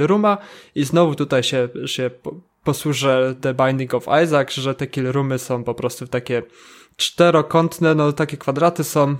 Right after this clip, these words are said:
wchodzimy do nich, czasem, czasem są bardziej rozbudowane, czasem mniej, ale zwykle to są ciasne areny, z których musimy wybić, e, wszystkich wrogów, czyli, czyli, e, taki ciąg gry jest, jest w miarę standardowy.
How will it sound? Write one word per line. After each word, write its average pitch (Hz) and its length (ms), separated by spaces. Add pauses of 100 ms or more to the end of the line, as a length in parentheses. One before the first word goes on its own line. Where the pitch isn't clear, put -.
(120)
wchodzimy 143 460
do 135 120
nich, 135 300
czasem, 151 300
czasem 151 380
są 139 180
bardziej 165 260
rozbudowane, 143 520
czasem 135 280
mniej, 165 180
ale 143 180
zwykle 139 300
to - 100
są 135 160
ciasne 143 380
areny, 143 380 (460)
z - 120
których 185 280
musimy 147 440
wybić, 127 560
e, 127 200
wszystkich 135 400
wrogów, 113 380
czyli, 151 320
czyli, 131 520 (120)
e, 123 480 (680)
taki 139 240
ciąg 139 320
gry 131 200
jest, 120 260
jest 131 220
w 127 60
miarę 127 220
standardowy. 120 680